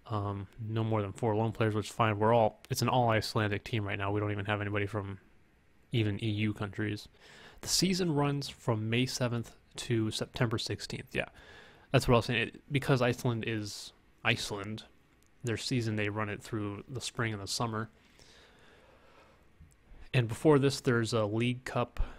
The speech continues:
that takes place. It's like a preseason League Cup kind of deal. Um, that's not what this is. This is the F A Cup.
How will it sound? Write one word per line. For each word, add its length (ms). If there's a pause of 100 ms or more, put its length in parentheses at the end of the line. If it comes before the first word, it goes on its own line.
(140)
that 220
takes 300
place. 460
It's 360
like 120
a 60
preseason 640
League 200
Cup 220
kind 200
of 80
deal. 280 (1080)
Um, 240
that's 180 (960)
not 180
what 120
this 240
is. 140
This 180
is 160
the 300
F 160
A 120
Cup. 280